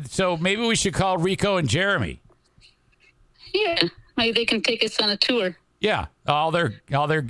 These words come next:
Speaker 1: all the gay hotspots and things like that.
Speaker 2: <laughs> Sounds good.
Speaker 1: So, you know, there's been, um, some concern because, uh, pissed off white guys are,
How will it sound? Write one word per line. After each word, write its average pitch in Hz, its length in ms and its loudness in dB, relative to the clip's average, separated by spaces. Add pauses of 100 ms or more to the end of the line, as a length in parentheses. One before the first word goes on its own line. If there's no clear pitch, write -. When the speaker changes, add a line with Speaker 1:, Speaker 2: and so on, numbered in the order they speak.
Speaker 1:
all 151 140 2
the 147 100 -2
gay 160 240 0
hotspots 139 680 -2
and 95 100 -12
things 98 220 -4
like 78 160 -12
that. - 140 -16 (880)
Speaker 2:
<laughs> 453 420 -2 (800)
Sounds 214 380 -2
good. 196 400 -2
Speaker 1:
So, 165 460 0
you 147 140 -2
know, 165 180 0
there's 175 280 0
been, 180 380 -2 (360)
um, 139 340 0 (100)
some 165 240 -2
concern 175 600 -2
because, 139 520 -2 (500)
uh, 127 260 0
pissed 185 400 0
off 170 240 0
white 156 300 0
guys 107 540 0 (520)
are, 127 340 0